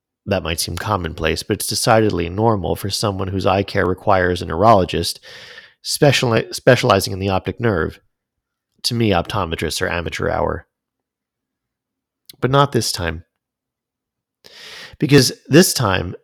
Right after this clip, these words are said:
that optometrist played around with my lenses, spent a solid half hour on the one or two, two or three progression tests and got my eyesight back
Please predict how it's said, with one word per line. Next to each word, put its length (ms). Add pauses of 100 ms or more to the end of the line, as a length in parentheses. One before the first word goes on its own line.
that 160
optometrist 720
played 200
around 240
with 140
my 140
lenses, 600
spent 260
a 40
solid 360
half 300
hour 300
on 200
the 80
one 340 (120)
or 120
two, 420 (280)
two 520
or 80
three 440 (100)
progression 480
tests 460 (1800)
and 120
got 200
my 200
eyesight 460
back 340